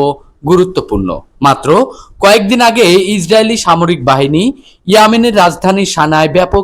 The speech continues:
বিমান হামলা চালায়। ইসরায়েলি সেনাবাহিনীর মুখপাত্র জানান, এই অভিযানে হুতিদের সদর দপ্তর, কমান্ড সেন্টার, নিরাপত্তা ও গোয়েন্দা শাখার বিভিন্ন স্থাপনা লক্ষ্য করে করা হয়।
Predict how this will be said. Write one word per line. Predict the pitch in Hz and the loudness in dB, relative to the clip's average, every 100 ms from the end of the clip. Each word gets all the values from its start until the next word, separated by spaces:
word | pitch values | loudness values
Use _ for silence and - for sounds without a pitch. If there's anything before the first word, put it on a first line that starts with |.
| 131 | -2
বিমান | 131 127 143 | -2 -2 -4
হামলা | 123 104 101 | -4 -6 -8
চালায়। | - 104 92 - - _ _ _ | -8 -8 -8 -10 -20 _ _ _
ইসরায়েলি | 156 117 131 120 117 | -4 0 -2 -2 -4
সেনাবাহিনীর | 131 123 117 120 123 117 | -2 -2 -2 -2 -2 -4
মুখপাত্র | - 120 120 - 117 | -6 -4 -4 -4 -2
জানান, | 123 135 190 262 - - _ | 0 0 -2 -4 -12 -20 _
এই | 190 226 254 | 2 4 4
অভিযানে | 226 240 254 240 175 180 | 2 2 2 2 2 2
হুতিদের | 180 180 196 202 208 | 0 0 0 0 0
সদর | 147 139 131 | -2 -2 0
দপ্তর, | 139 - 156 233 - _ _ _ | -2 0 0 0 -4 _ _ _
কমান্ড | 208 214 233 226 | 2 4 2 0
সেন্টার, | - 226 214 233 302 - - 170 | -2 -2 2 0 0 -10 -10 -2
নিরাপত্তা | 202 220 214 214 - 226 285 311 | 2 2 2 -2 0 2 2 0
ও | 175 | -4
গোয়েন্দা | 170 202 202 208 | 2 2 2 0
শাখার | 202 214 220 | -2 -4 -4
বিভিন্ন | 165 151 175 160 135 | -4 -2 0 0 -2
স্থাপনা | - 147 151 147 | -4 -4 0 0
লক্ষ্য | 135 113 - 127 | 0 -2 -4 -6
করে | 123 127 131 127 _ _ - | -2 -2 -2 -6 _ _ -2
করা | 147 143 | 0 0
হয়। | 107 92 | -2 -4